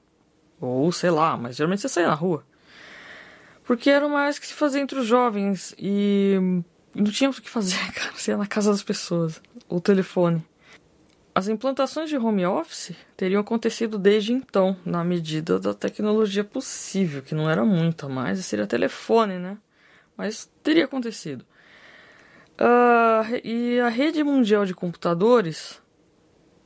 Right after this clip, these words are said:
então, teria se desenvolvido bem antes. E E como essa coisa de home office e internet teria acontecido antes, as pessoas trabalhariam já em casa, então não teria necessidade de você se deslocar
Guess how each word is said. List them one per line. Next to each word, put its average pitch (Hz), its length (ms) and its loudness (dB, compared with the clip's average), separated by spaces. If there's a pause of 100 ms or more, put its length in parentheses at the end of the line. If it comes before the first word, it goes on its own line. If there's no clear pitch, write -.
(280)
então, 214 240 4
teria 240 280 2
se 233 160 -6
desenvolvido 220 520 0
bem 226 240 0
antes. 208 400 -4 (1500)
E 202 640 0 (640)
E 175 80 0
como 262 420 2
essa 196 220 -6
coisa 175 320 -2
de 165 160 -4
home 170 240 -2
office - 460 -6
e 165 200 -4
internet 156 460 -2
teria 151 160 0
acontecido 151 480 -2
antes, 226 460 0 (420)
as - 80 -20
pessoas 147 340 -6
trabalhariam 151 640 2
já 160 160 -6
em 156 60 -8
casa, 170 400 -2
então 170 340 -6
não 170 220 -2
teria 170 380 -2
necessidade 165 640 -2
de 165 100 -2
você 160 240 -2
se 170 140 -2
deslocar 151 580 0